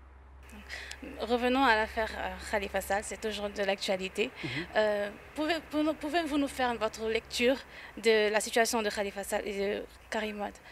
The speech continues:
Speaker 1: sur la révocation,
Speaker 2: Moi, je,
Speaker 1: si l'emp-,
Speaker 2: Khalifa
Speaker 1: l'emprisonnement
Speaker 2: Sall,
Speaker 1: aussi ?
Speaker 2: je suis, je serais à l'aise de parler de ce, de ce dossier. Parce que depuis, depuis au début, depuis sa convocation,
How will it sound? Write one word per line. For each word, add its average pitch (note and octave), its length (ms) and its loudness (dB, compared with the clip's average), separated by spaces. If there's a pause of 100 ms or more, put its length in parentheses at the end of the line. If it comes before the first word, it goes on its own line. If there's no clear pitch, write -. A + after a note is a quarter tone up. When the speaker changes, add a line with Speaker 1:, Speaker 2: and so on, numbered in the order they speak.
(140)
Speaker 1:
sur A#3 140 -2
la G#3+ 100 2
révocation, G#3+ 600 -6
Speaker 2:
Moi, B3 180 -8
je, F3 240 -4
Speaker 1:
si - 200 -12
l'emp-, A3+ 160 0
Speaker 2:
Khalifa - 260 -6
Speaker 1:
l'emprisonnement G#3+ 500 -4
Speaker 2:
Sall, F#3 80 0
Speaker 1:
aussi ? F3 200 -6
Speaker 2:
je F3+ 60 -4
suis, F#3+ 180 -10 (100)
je F3+ 80 -8
serais F#3+ 220 -6
à D#3 120 -6
l'aise D3+ 360 -2 (460)
de C#3 100 -10
parler C#3+ 340 -8
de C#3 120 -10
ce, C3 160 -14 (340)
de C#3+ 60 -10
ce C#3 140 -12
dossier. C3 380 -12 (840)
Parce - 160 -16
que C#3 60 -12
depuis, C#3+ 600 -10 (100)
depuis D#3+ 220 -6
au F3 120 -4
début, C#3 340 -6 (500)
depuis D3 240 -8
sa E3 180 -2
convocation, D3 760 -6